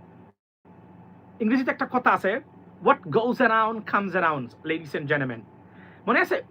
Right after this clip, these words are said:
ছাত্রলীগ বলতো, "একটা একটা শিবির দর, দরে দরে জবাই কর, হই হই রই রই, শিবির তুই গেলে কই?" তারপরে শিবিরের উপর আক্রমণ, hall to hall গিয়ে শিবির, শিবির আছে কিনা, জামায়াত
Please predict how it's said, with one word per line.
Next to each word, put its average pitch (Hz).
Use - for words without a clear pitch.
ছাত্রলীগ 294
বলতো, 233
"একটা 269
একটা 294
শিবির 240
দর, 233
দরে 262
দরে 214
জবাই 175
কর, -
হই 302
হই 277
রই 214
রই, 240
শিবির 269
তুই 277
গেলে 185
কই?" 127
তারপরে 269
শিবিরের 262
উপর 277
আক্রমণ, 254
hall 294
to 330
hall 262
গিয়ে 185
শিবির, 240
শিবির 247
আছে 262
কিনা, 180
জামায়াত 294